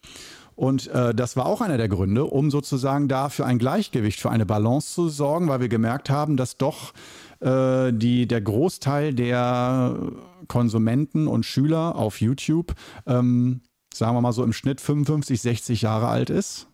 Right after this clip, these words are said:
mindestens. Und was ja erstmal toll ist, großartig,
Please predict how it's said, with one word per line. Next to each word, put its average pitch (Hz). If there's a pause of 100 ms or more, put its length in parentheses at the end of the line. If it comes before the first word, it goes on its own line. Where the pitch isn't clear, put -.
(100)
mindestens. 143 (680)
Und 131
was 120
ja 131
erstmal 117
toll 131
ist, -
großartig, 160